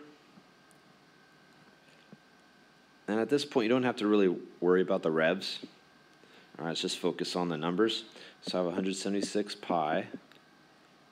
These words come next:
is equal to sixteen pi x.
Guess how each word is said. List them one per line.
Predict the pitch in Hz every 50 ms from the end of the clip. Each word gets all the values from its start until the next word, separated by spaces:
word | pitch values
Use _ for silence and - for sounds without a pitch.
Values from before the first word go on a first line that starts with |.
| _ - -
is | - 78 80
equal | 82 - - 80
to | - - - - 80 76 78 80 87 - - - -
sixteen | - - - - - 90 - - - - 85 78 78 78 78 - - - -
pi | - - 73 73 69 -
x. | - - - - - - - -